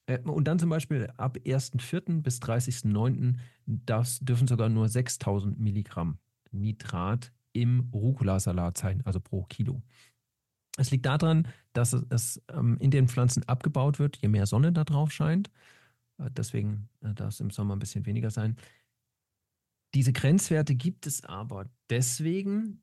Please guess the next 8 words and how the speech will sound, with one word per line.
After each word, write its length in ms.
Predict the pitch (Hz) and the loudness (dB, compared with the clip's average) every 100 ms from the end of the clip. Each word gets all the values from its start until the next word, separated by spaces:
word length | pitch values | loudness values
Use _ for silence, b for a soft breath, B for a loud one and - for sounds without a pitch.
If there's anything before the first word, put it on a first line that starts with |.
| _ | _
weil 480 | 117 104 104 139 180 | -10 -4 -2 0 0
man 280 | 175 151 135 | -2 -2 -4
eben 420 | - 135 147 139 - - | -4 -2 0 -2 -6 -4
in 480 | 135 139 147 151 139 _ _ _ _ _ _ _ _ _ _ - | 0 2 2 0 -6 _ _ _ _ _ _ _ _ _ _ -6
Tierversuchen 840 | 196 220 180 156 160 151 147 156 _ | -2 -2 -2 -2 0 0 -2 -4 _
festgestellt 1080 | - - 139 139 - - 123 - 120 120 123 | -20 -6 -2 -2 -6 -10 -8 -4 -2 -2 -2
hat, 300 | 117 113 - _ _ | -4 -6 -16 _ _
dass 460 | 113 123 139 - | -4 -4 -4 -8